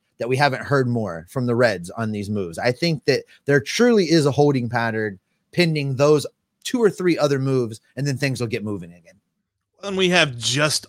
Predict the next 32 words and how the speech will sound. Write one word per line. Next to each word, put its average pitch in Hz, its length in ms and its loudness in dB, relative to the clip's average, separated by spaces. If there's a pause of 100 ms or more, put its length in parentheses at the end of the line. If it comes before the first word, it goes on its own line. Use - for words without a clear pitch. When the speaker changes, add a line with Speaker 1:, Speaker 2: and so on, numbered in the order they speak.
Speaker 2:
under 123 400 0
two 120 280 -10
months 107 380 -8
until 107 280 -10
pitchers 110 360 -8
and 104 120 -10
catchers 107 340 -8
report. 175 220 -8
There's 208 80 -10
still - 120 -4
plenty 196 280 -10
of - 80 -16
time, - 300 -20
plenty 160 200 -2
of 143 80 -4
time 139 220 2
for 131 80 -4
moves 123 240 -4
to 110 80 -6
happen. 120 320 0
And 135 120 -4 (320)
I 156 40 -8
mean, 143 180 2
there's 135 220 0
moves 135 240 0
that 139 100 2
happen 139 240 2
during 143 260 0
spring 120 240 -8
training 117 320 -4
too. 123 220 -6
So 110 380 -6